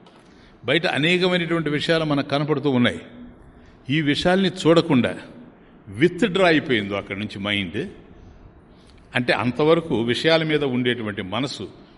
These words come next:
ఎప్పుడైతే వెనుదిరిగిందో, విత్‌డ్రా అయిందో,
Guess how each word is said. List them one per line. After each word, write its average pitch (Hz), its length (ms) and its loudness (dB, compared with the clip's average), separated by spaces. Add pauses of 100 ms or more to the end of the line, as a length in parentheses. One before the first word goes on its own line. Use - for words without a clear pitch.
ఎప్పుడైతే 170 540 0 (180)
వెనుదిరిగిందో, 143 720 2
విత్‌డ్రా 135 560 0
అయిందో, 110 460 2